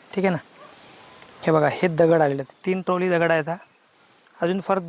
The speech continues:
जागा होती इथं पण झाला असता, पण तिकडं मटेरियल पडलेलं आहे कन्स्ट्रक्शनचं सगळं. हे बघा, तुम्हाला दाखवतो. हे बघा, हे एक सुकलेलं झाड होतं, तीसच मिनटात कापून टाकला डायरेक्ट. हे बघा, इथंच पडलेलं आहे.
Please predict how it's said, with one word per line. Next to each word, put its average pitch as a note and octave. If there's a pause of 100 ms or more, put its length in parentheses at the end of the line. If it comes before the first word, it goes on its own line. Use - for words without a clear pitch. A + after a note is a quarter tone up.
(420)
जागा E3
होती G#3
इथं F#3+
पण G3
झाला F#3
असता, E3+
पण F#3 (680)
तिकडं F#3
मटेरियल F#3+
पडलेलं F#3
आहे E3
कन्स्ट्रक्शनचं E3
सगळं. D#3 (440)
हे -
बघा, D#3 (1040)
तुम्हाला D#3
दाखवतो. D3+ (2000)
हे E3
बघा, D#3
हे F#3+
एक G3
सुकलेलं G3+
झाड G3+
होतं, E3+ (640)
तीसच B3
मिनटात A#3+
कापून G3
टाकला D#3+
डायरेक्ट. D3+ (380)
हे -
बघा, D#3+
इथंच E3+
पडलेलं D#3
आहे. -